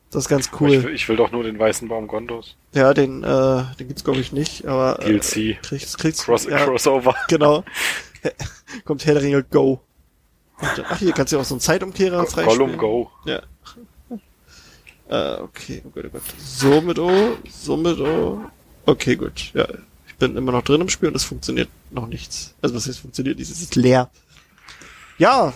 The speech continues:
Speaker 1: also Harry Potter Wizards Unite. Ich freu mich drauf. Ich will jetzt zocken. Ähm, ja.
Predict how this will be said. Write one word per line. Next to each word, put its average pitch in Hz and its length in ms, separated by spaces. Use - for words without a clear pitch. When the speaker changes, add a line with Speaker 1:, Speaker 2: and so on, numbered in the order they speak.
Speaker 1:
also 208 380
Harry 180 200
Potter 196 280
Wizards 190 340
Unite. 151 560
Ich - 320
freu - 280
mich 208 180
drauf. 208 260
Ich 131 200
will 143 100
jetzt 160 260
zocken. 185 380
Ähm, 143 500
ja. 131 260